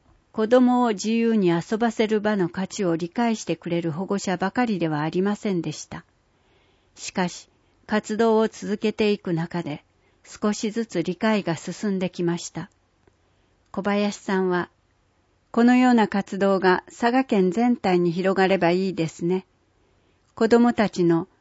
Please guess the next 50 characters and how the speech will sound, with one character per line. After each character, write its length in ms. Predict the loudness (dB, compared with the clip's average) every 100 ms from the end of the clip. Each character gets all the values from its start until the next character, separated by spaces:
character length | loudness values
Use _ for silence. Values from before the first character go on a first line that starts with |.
| _
あ 120 | -4 2
り 120 | 4
の 140 | 6
ま 140 | 8 6
ま 140 | 6
の 120 | 2
姿 520 | 0 -2 0 2 2
を 140 | 4 2
受 200 | -2 -2
け 140 | 2
入 80 | 4
れ 140 | 2 0
て 140 | -2
く 100 | -2
れ 120 | -2
る 100 | -2
方 260 | -4 -4 0
が 160 | 0
地 260 | 0 0 0
域 200 | 0 0
に 120 | -2
一 240 | -2 0 0
人 140 | 0
で 120 | 0
も 120 | 0
い 80 | -2
た 180 | -2 -6
ら、 200 | -6 -10 _ _ _ _ _ _
そ 180 | -14 -10
こ 200 | -4 -2
は 220 | 0 -2 -6 _ _ _ _
子 140 | -2
供 240 | 2 4 4
た 140 | 2
ち 160 | 0 0
に 120 | 0
と 140 | 0 -4
っ 40 |
て 280 | -6 -2 -2
憩 400 | -2 -2 2 4
い 20 |
の 120 | 4
場 160 | 4 2
に 120 | 2
な 160 | 2 0
る 100 | -2
は 140 | -4
ず 140 | -8
で 160 | -8 -10
す。 200 | -12